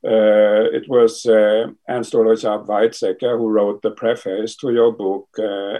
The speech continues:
and his, uh, follower, I, I met in Munich, uh, a couple of years ago, Uwe Schneidewind, who has done a marvelous book, uh, called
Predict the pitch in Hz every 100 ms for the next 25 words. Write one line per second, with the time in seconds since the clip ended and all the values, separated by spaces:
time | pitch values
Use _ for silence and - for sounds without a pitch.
0 | 107 110 107 107 101 - 120 107 - 123
1 | 139 113 101 127 147 151 147 - 120 117
2 | 120 120 110 120 117 120 104 110 117 107
3 | 110 117 123 101 110 131 - 123 113 110
4 | 107 - 107 - 107 107 110 98 - 107
5 | 104 98 107 107 - 107 98 110 107 101
6 | 104 107 107 107 - - - 110 107 110
7 | 107 104 107 127 120 110 113 - 113 101
8 | - - - - _ _ _ - 98 101
9 | 98